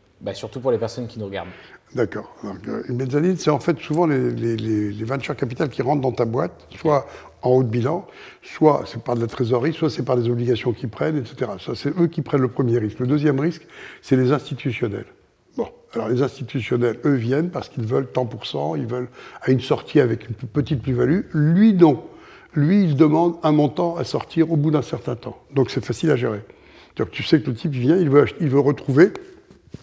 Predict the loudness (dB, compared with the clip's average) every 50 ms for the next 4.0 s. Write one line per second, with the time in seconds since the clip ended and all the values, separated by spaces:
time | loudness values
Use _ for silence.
0 | -16 -8 -2 2 2 2 2 2 2 0 0 0 0 -2 -2 -2 0 -2 0 0
1 | 0 0 -2 -2 -2 -4 -4 -4 -6 -6 -4 -2 -2 -2 -4 -4 -8 -14 -16 -16
2 | -16 -18 -6 _ 4 4 6 6 4 4 2 0 0 4 4 4 4 4 2 2
3 | 2 2 0 0 0 -2 -2 -4 -2 0 0 0 0 0 -2 0 0 0 -2